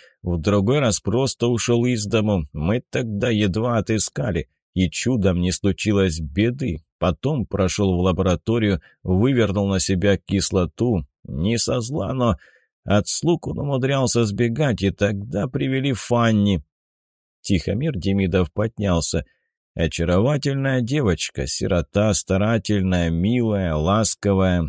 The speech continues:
Она сразу сумела с ним поладить, да и не только с ним. Это было сказано пристранным тоном, таким вот задумчивым, что ли,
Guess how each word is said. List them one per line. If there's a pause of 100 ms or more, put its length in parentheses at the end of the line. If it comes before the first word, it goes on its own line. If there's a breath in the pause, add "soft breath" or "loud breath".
(140)
Она
сразу
сумела
с
ним
поладить,
да
и
не
только
с
ним. (920)
Это
было
сказано
пристранным
тоном, (280)
таким
вот
задумчивым,
что
ли,